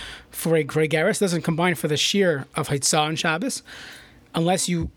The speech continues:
count in the bran. The halacha is the bran is not considered food. It's not considered edible, and therefore one does not,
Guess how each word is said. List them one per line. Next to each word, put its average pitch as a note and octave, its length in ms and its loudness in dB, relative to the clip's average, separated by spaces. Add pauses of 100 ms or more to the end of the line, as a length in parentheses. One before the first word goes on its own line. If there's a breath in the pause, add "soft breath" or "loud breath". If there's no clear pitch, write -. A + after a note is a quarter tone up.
(140)
count F#3+ 420 0
in D#3+ 340 0 (160 loud breath)
the D3+ 160 -4
bran. D3+ 540 -2
The F3+ 60 2
halacha F4 280 2
is C#4+ 220 0
the G3+ 100 0
bran C4 300 2
is A3 80 2
not C#4 180 2
considered A#3+ 380 2
food. G3 360 0
It's - 120 -2
not B3+ 160 2
considered B3+ 260 2
edible, G3+ 400 2 (320 loud breath)
and G3 160 0
therefore B3 480 4 (540 loud breath)
one A3 320 0
does F3 160 4
not, G#3+ 260 4